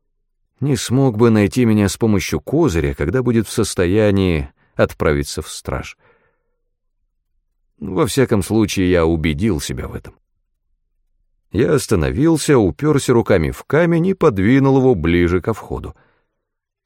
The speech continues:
«Мерль, что ты делаешь?» донеслось снизу. «Выбираю грузило для удочки».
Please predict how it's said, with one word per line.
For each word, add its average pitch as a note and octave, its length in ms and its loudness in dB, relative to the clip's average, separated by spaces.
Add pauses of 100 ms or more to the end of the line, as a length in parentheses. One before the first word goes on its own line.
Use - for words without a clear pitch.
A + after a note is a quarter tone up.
(540)
«Мерль, G#2+ 540 2 (680)
что - 280 0
ты E3+ 140 0
делаешь?» A#2 580 0 (800)
донеслось C#3 580 0
снизу. C2 420 -8 (1300)
«Выбираю D#3+ 600 6
грузило C#3 460 4
для C3+ 200 4
удочки». B2+ 500 -2